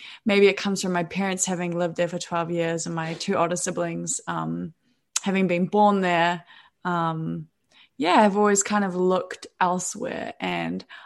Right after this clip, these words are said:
I think what I hope to get from this whole experience is this, like, deeper sense of connection to,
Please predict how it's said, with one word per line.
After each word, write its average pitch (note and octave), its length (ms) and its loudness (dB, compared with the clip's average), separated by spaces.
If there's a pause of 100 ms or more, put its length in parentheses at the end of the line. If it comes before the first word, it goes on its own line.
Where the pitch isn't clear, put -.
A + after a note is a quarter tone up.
(200)
I F#3 120 0
think F3 600 -6
what G3 220 4
I F#3 80 6
hope F3+ 540 -2 (380)
to F#3+ 100 -4
get E3+ 280 -6
from F3 200 -6
this F3 160 -6
whole F3+ 180 -4
experience F#3+ 480 -8
is E3+ 100 -6
this, E3+ 200 -8
like, F3+ 240 -6 (400)
deeper G3 440 0
sense F#3 280 -2
of E3 80 -10
connection F3 560 -6
to, E3 420 -6